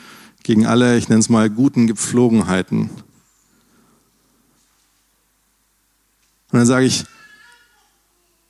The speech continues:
wenn Jesus so viel Liebe, so viel Veränderung mitbringt, wie viel Sicherheit darf ich, dürfen wir dann aus so einer Liebe nehmen,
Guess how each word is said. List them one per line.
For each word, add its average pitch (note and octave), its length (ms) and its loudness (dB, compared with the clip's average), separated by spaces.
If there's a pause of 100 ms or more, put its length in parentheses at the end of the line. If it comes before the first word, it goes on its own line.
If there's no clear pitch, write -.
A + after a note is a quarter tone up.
(300)
wenn A#2 60 4
Jesus A2+ 240 4
so C3+ 100 2
viel C3 400 2 (600)
Liebe, A#2+ 360 2
so A2 140 2
viel B2+ 160 0
Veränderung G#2 1040 2 (2500)
mitbringt, G#2+ 520 0
wie A2+ 60 0
viel A2 340 2 (320)
Sicherheit G2+ 840 -2 (640)
darf G#2+ 260 -8
ich, C#3 240 0
dürfen A2+ 300 0
wir C3+ 140 4
dann G#2 120 2
aus G2+ 200 2
so A#2+ 60 2
einer G#2+ 140 4
Liebe G#2 240 2
nehmen, F#2+ 420 4